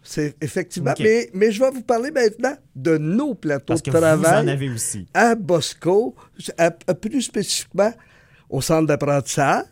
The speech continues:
Speaker 2: Mhm.
Speaker 1: de récupération et de
Speaker 2: <laughs>
Speaker 1: recyclage, Outaouais.
Speaker 2: Le Carreau.
Speaker 1: Le Carreau,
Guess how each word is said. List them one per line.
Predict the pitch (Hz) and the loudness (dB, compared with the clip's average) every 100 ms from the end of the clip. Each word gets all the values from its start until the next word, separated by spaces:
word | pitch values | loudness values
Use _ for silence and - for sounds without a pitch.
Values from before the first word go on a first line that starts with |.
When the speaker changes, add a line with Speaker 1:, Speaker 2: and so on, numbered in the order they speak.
| _ - | _ -14
Speaker 2:
Mhm. | 110 107 123 175 _ | -10 -8 -8 -10 _
Speaker 1:
de | - | -4
récupération | 135 143 - 165 147 143 - 160 143 143 160 123 156 | -2 -2 0 0 2 -2 0 2 2 -2 -10 -6 -2
et | 151 | 2
de | 165 | 4
Speaker 2:
<laughs> | 175 | 4
Speaker 1:
recyclage, | 180 - - 160 151 143 | 4 2 -2 0 -2 -4
Outaouais. | 135 190 208 277 294 | 0 6 8 8 4
Speaker 2:
Le | 110 127 156 | 2 -4 -4
Carreau. | - 107 104 139 | -4 -6 -2 4
Speaker 1:
Le | 208 233 | 10 10
Carreau, | 233 156 147 180 233 - | 8 -2 0 2 2 2